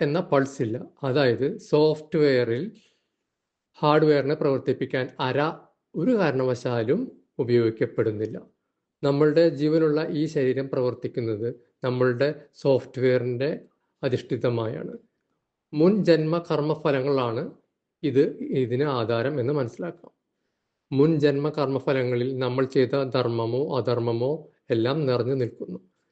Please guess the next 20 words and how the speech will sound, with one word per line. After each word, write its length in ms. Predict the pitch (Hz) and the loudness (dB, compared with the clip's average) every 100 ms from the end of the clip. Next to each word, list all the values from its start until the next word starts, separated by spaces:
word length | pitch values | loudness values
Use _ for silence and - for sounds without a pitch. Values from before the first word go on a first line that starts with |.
| _ | _
ആത്മീയ 440 | 143 143 143 160 175 | 4 6 6 8 8
ജീവിതം 420 | 165 156 139 139 143 | 6 2 2 0 0
നയിക്കുന്ന 420 | 123 - 117 117 120 | -2 0 -2 -2 -4
പല 220 | 123 123 | -2 -2
സുഹൃത്തുക്കളും 640 | 120 131 117 120 113 123 147 | -2 -2 -2 0 0 0 0
എന്നോട് 360 | 113 110 104 139 226 | 0 2 2 0 -2
ഈ 120 | 131 131 | 0 4
ഒരു 160 | 127 131 | 4 4
കാര്യം 340 | 123 104 117 135 | 2 0 -2 -4
പറയാറുണ്ട്. 540 | 113 104 110 104 104 - - _ _ _ _ - | -4 -2 -2 -4 -8 -12 -16 _ _ _ _ 0
വേറെ 180 | 113 123 | 2 4
ഒന്നും 200 | 127 131 | 4 2
തന്നെയല്ല, 420 | 139 131 131 107 143 - _ | 2 2 2 0 -4 -8 _
ഞാൻ 160 | 139 139 | -4 -2
ശവക്കറി 480 | 147 135 131 131 139 | 0 0 0 -2 -2
ആഴ്ചയിൽ 440 | 151 123 120 135 131 | 0 0 2 2 2
ഒന്നോ 260 | 165 123 135 | 0 0 2
രണ്ടോ 260 | 127 123 131 | 2 0 2
ദിവസങ്ങൾ 440 | 131 120 131 127 | 2 2 2 -2
കഴിക്കുന്നുണ്ട്. 640 | 123 117 120 131 120 104 | 0 0 2 0 0 0